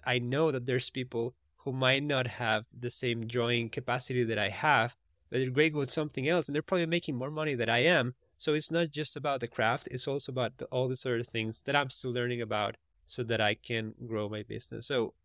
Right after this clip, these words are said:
I see that as seasons. I don't know what the next season will be. Maybe I'll just go and, you know,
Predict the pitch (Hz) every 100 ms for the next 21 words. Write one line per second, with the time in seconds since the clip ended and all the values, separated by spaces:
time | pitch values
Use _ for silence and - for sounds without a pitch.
0 | - 135 - 190 170 113 - 123 127 175
1 | 180 - _ _ _ - 131 143 147 123
2 | 113 123 - 147 156 151 156 151 160 165
3 | _ _ 113 113 120 127 127 127 123 -
4 | 127 120 120 120 113 - _ _ 135 117
5 | 110